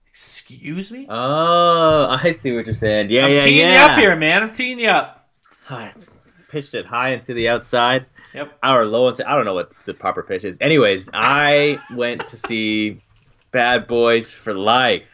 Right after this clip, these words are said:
Speaker 1: Yes.
Speaker 2: Brittany went with me. We were in Canmore or Banff. We went to the Lux Cinema. It was so good. That's, like, they are what the buddy cop is meant to be. It was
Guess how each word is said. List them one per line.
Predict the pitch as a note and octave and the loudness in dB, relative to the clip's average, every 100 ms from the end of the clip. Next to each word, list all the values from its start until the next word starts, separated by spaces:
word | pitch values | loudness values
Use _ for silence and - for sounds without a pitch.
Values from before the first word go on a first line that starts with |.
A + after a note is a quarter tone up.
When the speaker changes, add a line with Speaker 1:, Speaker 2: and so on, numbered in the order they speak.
| - | -20
Speaker 1:
Yes. | C3 C#3+ F#3+ A3+ B3 G#3+ | -6 0 4 6 6 6
Speaker 2:
Brittany | C#3+ D3 | 2 0
went | D3 C#3+ C3+ | 0 0 0
with | C3+ _ | -4 _
me. | B2+ B2+ | -16 -12
We | A#2+ B2+ | -6 -2
were | C3+ | -2
in | B2+ | -2
Canmore | C3 B2 B2 B2 B2 A2 | -2 -2 0 0 0 0
or | |
Banff. | G#2 A2 A2+ A#2 | -2 -2 -2 -4
We | A2 | -6
went | A2 A2 | -6 -6
to | G2 | -10
the | G2 | -4
Lux | G#2+ A2+ - | -4 -4 -4
Cinema. | A2+ A2 A2+ - | -4 -2 -4 0
It | C3 B2+ | 0 2
was | B2+ B2 A#2 | 2 0 -2
so | - C3 B2 A#2+ A#2+ A#2+ A#2+ A2 - | -4 0 2 4 4 4 2 -4 -2
good. | A#2 A#2+ A2 F#2+ - _ _ - - | 2 4 4 2 -2 _ _ -20 -4
That's, | C3 F3 - - - | -2 -2 -4 -18 -20
like, | C#3+ C#3+ D3 | -8 -6 -4
they | C#3+ E3+ E3+ E3 - _ _ _ _ _ _ | -4 -2 -2 -4 -8 _ _ _ _ _ _
are | B2 B2+ A#2+ A2 G#2 | -4 0 0 0 -4
what | G#2 G#2 | -6 -6
the | G#2 | -6
buddy | - G#2+ G#2 | -2 -2 -2
cop | - F#2+ F2 - F#2+ | -4 -2 -2 -2 -10
is | G2+ | -8
meant | F#2+ F2+ | -10 -10
to | F2 | -10
be. | F2 D#2 | -10 -8
It | - | -6
was | A#2+ A#2+ G#2+ | -2 0 0